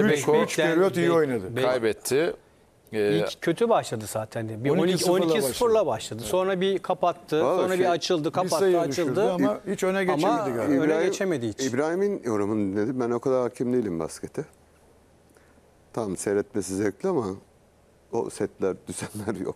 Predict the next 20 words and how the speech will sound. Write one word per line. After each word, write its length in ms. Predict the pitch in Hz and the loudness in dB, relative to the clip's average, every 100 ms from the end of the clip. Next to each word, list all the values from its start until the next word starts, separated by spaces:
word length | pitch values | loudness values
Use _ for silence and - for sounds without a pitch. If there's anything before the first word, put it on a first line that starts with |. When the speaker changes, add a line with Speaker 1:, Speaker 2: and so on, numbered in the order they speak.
| - | -6
Speaker 4:
Bir 120 | 101 | -4
numaralara 420 | 95 95 95 98 90 | -2 0 0 0 0
beş 140 | 92 | 0
Speaker 1:
Hızına 240 | 139 165 | 0 0
Speaker 4:
numara-, 80 | 196 | 2
Speaker 1:
yetişmek 400 | 175 - 165 160 | 0 -2 -2 -2
zor. 200 | 147 147 | -2 -4
Çok 300 | 110 - 156 | -4 -4 -2
Speaker 4:
tabii 140 | 104 107 | 2 2
Speaker 1:
hızlı 60 | |
Speaker 4:
beş 80 | 165 | 2
Speaker 1:
bir 60 | 151 | 2
maç 100 | 139 | 2
Speaker 4:
numaralara 220 | 110 110 110 | 2 2 2
Speaker 1:
oldu. 20 | |
Speaker 4:
yok. 380 | 107 - - - | 0 -2 -12 -12
Kısalara 440 | - 120 107 107 | -6 -2 2 2
dönme 280 | 104 107 107 | 2 0 -2
şudur 400 | - 107 113 104 | -2 -4 -2 -2
budur. 380 | 104 117 143 | -2 -2 -4